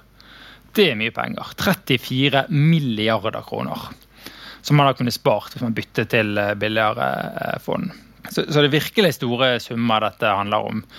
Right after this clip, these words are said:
Den tabben man gjør da, ved å investere i,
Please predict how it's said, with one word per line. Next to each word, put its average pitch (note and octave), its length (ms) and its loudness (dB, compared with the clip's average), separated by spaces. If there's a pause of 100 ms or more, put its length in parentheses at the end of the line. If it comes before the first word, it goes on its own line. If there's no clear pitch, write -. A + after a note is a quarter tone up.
(200)
Den A2 280 2 (840)
tabben A#2+ 500 2 (140)
man A2+ 180 -2
gjør G#2+ 240 2
da, A#2 100 4 (140)
ved A2+ 200 0
å G#2+ 80 0
investere G#2 500 0
i, G#2+ 160 -2